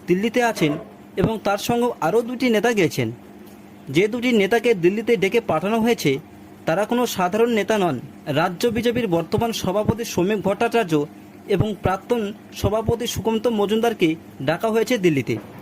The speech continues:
গত কয়েকদিন ধরে দিলীপ বোস দিল্লিতে গিয়ে যে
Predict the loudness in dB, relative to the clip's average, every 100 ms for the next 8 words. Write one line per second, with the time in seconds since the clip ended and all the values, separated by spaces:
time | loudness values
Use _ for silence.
0 | -20 -20 -14 -4 -2 0 0 0 0 0
1 | 2 2 2 2 0 2 0 2 0 2
2 | 0 2 2 0 0 -12 -20 -20 -2 -2